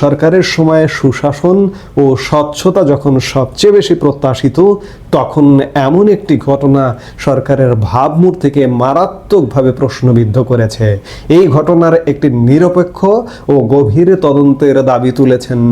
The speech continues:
প্রশাসনের বিভিন্ন স্তরের কর্মকর্তারা। তারা মনে করছেন, এই দুর্নীতির শেকড় আরও গভীরে এবং এর সঙ্গে জড়িত সব রাঘব বোয়ালকে আইনের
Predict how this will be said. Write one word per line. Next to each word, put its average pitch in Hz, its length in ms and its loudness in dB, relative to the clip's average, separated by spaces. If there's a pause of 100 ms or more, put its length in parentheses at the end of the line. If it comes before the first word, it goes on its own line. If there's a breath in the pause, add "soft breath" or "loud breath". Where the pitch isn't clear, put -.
(120)
প্রশাসনের 135 640 0 (140)
বিভিন্ন 185 340 2 (160)
স্তরের 123 380 -2 (100)
কর্মকর্তারা। 120 760 -2 (760 loud breath)
তারা 202 220 4 (100)
মনে 220 240 4
করছেন, 143 360 0 (400)
এই 220 120 4 (280)
দুর্নীতির 175 640 2 (140)
শেকড় 160 480 0 (240)
আরও 147 160 2 (120)
গভীরে 165 400 2 (240)
এবং 151 140 0 (240)
এর 170 100 2 (140)
সঙ্গে 185 340 4 (180)
জড়িত 147 320 2 (280)
সব 165 240 2 (140)
রাঘব 143 360 0 (120)
বোয়ালকে 147 440 2 (280)
আইনের 170 480 2